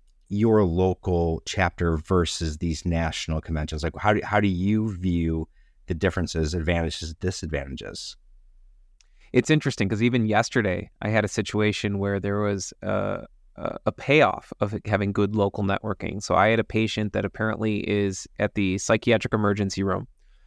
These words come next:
Speaker 2: And one of the nurse practitioners that works at the emergency room, who I've connected with in the past, uh, sent me a message on my phone 'cause we had our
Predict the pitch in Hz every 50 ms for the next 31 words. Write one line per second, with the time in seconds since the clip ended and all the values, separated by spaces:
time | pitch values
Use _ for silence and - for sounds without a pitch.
0 | - - - _ - - 120 120 120 123 127 120 120 120 123 120 - - 123 113
1 | - - 120 - - 117 113 110 104 113 101 - - 117 117 110 - - 104 -
2 | 110 104 101 107 110 113 113 113 107 104 - 104 101 101 104 104 104 104 107 101
3 | 101 98 95 95 - - - 104 101 101 - - 107 104 104 101 - - 98 95
4 | 87 - - 95 95 92 101 - - - - _ _ _ _ _ - _ _ _
5 | _ - - 104 104 101 98 101 - - - 147 - 180 123 113 107 107 107 110
6 | 117 - 117 110 101 101 - - - - - 113 113 107 110 104 104 - 123 151
7 | 160 120 104 104 - 113 101 104 101 101 104 101 92 95 95